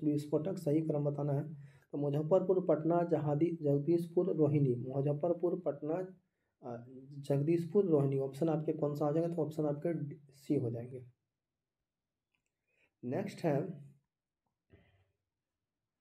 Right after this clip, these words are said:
बिहार में सुप्रति-, सुप्रसिद्ध संत सुबि-, सुबुदीन मेनली का संबंध सूफियों किस धर्म से है?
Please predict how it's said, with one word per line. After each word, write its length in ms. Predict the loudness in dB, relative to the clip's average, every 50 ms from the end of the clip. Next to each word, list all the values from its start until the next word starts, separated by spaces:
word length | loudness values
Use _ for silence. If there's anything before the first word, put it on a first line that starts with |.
| _ _ _ _ _ _ _ _ _ _ _ _ _ _ _ _ _ _ _ _ _ _ _ _ _ _ _ _ _ _ _ _ _ _ _ _ _ _ _ _ _ _ _ _ _ _ _ _ _ _ _ _ _ _ _ -8
बिहार 300 | -4 -4 -2 0 0 0
में 100 | 0 0
सुप्रति-, 680 | 0 4 2 2 4 6 4 4 4 0 -4 -8 -8 -10
सुप्रसिद्ध 920 | -12 -8 -2 -2 0 4 4 2 2 2 -2 -8 2 2 2 4 4 2
संत 360 | 0 2 2 2 2 2 2 -2
सुबि-, 500 | -6 0 2 4 6 6 6 4 2 -4
सुबुदीन 480 | -2 0 2 2 4 4 4 4 4
मेनली 280 | 4 2 2 2 2 2
का 120 | 0 0
संबंध 260 | -2 -2 -2 -2 -4
सूफियों 360 | -4 -4 -6 -6 -2 -2 -2 0
किस 200 | 0 -4 -2 0
धर्म 140 | -2 -2
से 160 | 0 0 -2 -4
है? 220 | -4 -4 -12 _